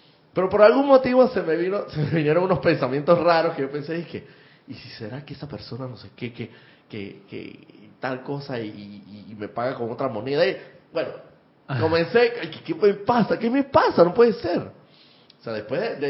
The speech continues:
Speaker 1: de, de, de un momento haber estado armonizado,
Speaker 2: Ajá.
Speaker 1: tranquilo, sabiendo que esa situación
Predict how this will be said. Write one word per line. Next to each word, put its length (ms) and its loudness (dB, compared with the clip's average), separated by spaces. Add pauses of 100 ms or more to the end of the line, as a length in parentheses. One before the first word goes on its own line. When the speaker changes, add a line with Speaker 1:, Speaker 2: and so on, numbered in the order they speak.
(120)
Speaker 1:
de, 160 -4
de, 320 -8
de 100 -8
un 60 -6
momento 360 -2
haber 320 0 (240)
estado 440 -4
armonizado, 1120 -4
Speaker 2:
Ajá. 100 -14 (400)
Speaker 1:
tranquilo, 680 -8
sabiendo 460 -8
que 140 -6
esa 180 -8
situación 640 -6